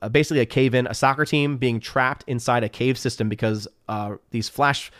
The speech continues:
this, the storm basically comes out of nowhere very quickly, floods the caves to the point where they can't escape, and, and they end up being, uh, trapped in here for, for an, a very, very long period of time. And so these expert divers have to come in.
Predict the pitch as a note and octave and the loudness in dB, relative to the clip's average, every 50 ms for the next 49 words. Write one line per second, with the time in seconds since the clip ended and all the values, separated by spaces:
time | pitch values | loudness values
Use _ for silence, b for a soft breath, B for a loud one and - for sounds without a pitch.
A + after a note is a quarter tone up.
0 | b b b b b b b - A#2+ A2+ - A#2+ - - - C#3+ C#3+ C#3+ C#3+ C#3+ | b b b b b b b -2 -2 0 0 -2 -2 2 4 6 8 8 8 8
1 | C3+ C3 C3+ C3 - C#3+ A#2+ C3+ C3+ C3 B2+ A#2+ A#2 - C3 C3 B2+ C3 C3 A#2+ | 8 6 6 4 4 0 0 4 6 6 6 4 0 0 0 2 4 4 4 4
2 | G2+ A2 B2 C3 C3 C3 B2+ B2 A#2+ A#2+ A2+ A2 - - D3 C3+ - C3+ C3+ C3 | 4 4 6 6 8 8 8 8 6 6 4 4 4 2 0 2 4 4 4 6
3 | B2+ A#2+ A#2+ b b b b b b - - B2+ C3+ C#3 C#3+ A#2 A#2+ C3 - - | 4 4 0 b b b b b b -6 0 4 4 4 4 4 2 0 2 4
4 | C3 B2 B2+ B2+ C3 C3 C3+ C#3 - - - - _ - - C3 B2 - C#3 C3+ | 6 6 8 6 6 4 2 -2 -6 -6 -8 -10 _ -8 -2 -2 2 4 4 6
5 | B2+ B2+ A#2+ A2+ - - C3+ A#2+ G#2+ - - - B2 B2 B2 A#2+ - B2+ A#2 A#2 | 6 6 4 4 4 4 4 4 4 0 2 4 4 4 4 2 2 0 0 0
6 | - C3 B2 B2 B2 C3 C3+ B2 A2+ A2+ B2 A#2+ A#2 A#2 A2+ G#2+ _ _ _ _ | 0 0 4 4 6 6 6 4 4 4 4 4 4 2 0 -2 _ _ _ _
7 | - A2 G#2 G2+ G2+ - - - D#3 F3 G3 - C#3 A2+ G#2+ G#2 G2 G2 F#2+ G2+ | -6 -4 -4 -4 -6 -6 0 0 2 2 2 2 2 2 2 0 -2 -4 -6 -8
8 | - _ _ _ _ _ _ _ _ _ _ _ - - - - A#2 B2 B2 A#2+ | -10 _ _ _ _ _ _ _ _ _ _ _ -20 -10 -2 2 6 6 8 8
9 | A#2 A#2 A#2 - - A2+ A2 A2 - A#2+ A#2 A2 - A#2 B2 B2 A#2 A2+ D3+ D#3+ | 6 4 2 2 2 4 4 4 2 0 -2 -2 -2 -4 -4 -2 0 4 4 6
10 | D#3+ C#3 C#3 C3 B2+ B2+ B2+ B2 A2 A#2+ A2+ G#2 - C#3+ D3 A#2+ G#2 - B B | 6 8 8 6 8 8 6 6 6 4 2 2 4 2 2 2 2 -2 B B
11 | B B B B B C3+ C#3 - D3+ C#3 C3+ B2+ - - D3 - - - C3+ A2 | B B B B B 2 6 6 6 6 6 4 4 2 2 2 4 0 0 2
12 | - B2 B2+ F3 G3+ E3+ A#2+ C#3 A2 A#2+ - - A#2+ C3+ D3+ A#2+ F#2 - | 4 4 4 6 6 6 4 4 2 2 2 2 4 4 4 4 2 -2